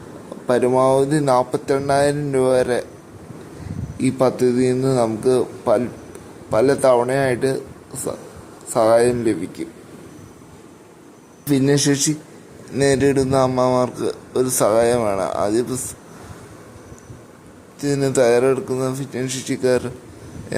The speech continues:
അമ്മമാരാണെങ്കിൽ ഈ അപേക്ഷ, ഈ പദ്ധതിയിലേക്ക് അപേക്ഷ വെക്കാവുന്ന ടൈമാണ് ഇപ്പോൾ. അപ്പോൾ എത്രയും പെട്ടെന്ന്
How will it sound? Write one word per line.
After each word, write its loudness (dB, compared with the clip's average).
അമ്മമാരാണെങ്കിൽ 0
ഈ 0
അപേക്ഷ, 0
ഈ 0
പദ്ധതിയിലേക്ക് 2
അപേക്ഷ 0
വെക്കാവുന്ന 0
ടൈമാണ് 0
ഇപ്പോൾ. -4
അപ്പോൾ -6
എത്രയും 0
പെട്ടെന്ന് 0